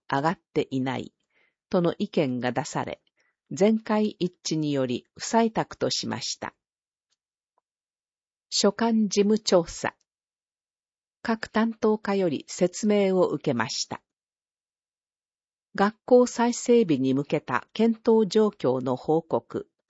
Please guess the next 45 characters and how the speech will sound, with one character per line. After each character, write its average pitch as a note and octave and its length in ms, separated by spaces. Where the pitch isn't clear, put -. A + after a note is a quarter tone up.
仮 F3 120
称、 D3 520
競 A#3 180
争 A3+ 500
ウ F#3+ 80
ィ F#3 140
ー C3 160
ク。 - 180
競 F#3 160
争 D#3+ 380
は、 D3 160
共 F#3+ 300
に F3 240
作 - 300
る。 - 180
ウ G3+ 120
ィ G3+ 100
ー - 100
ク C3+ 140
は C3+ 260
ア F3 100
ル F#3+ 80
フ G3 120
ァ F#3 60
ベ F#3 100
ッ - 120
ト - 120
す - 180
べ G3+ 120
て C#3 220
大 C#3+ 220
文 C3+ 140
字、 - 260
ダ F3+ 100
ブ G3 140
リ G3+ 160
ュ - 20
ー - 100
イ F3+ 360
ー E3 40
イ D#3+ 240
ー - 60
ケ A#2+ 340
ー - 20
の C3 200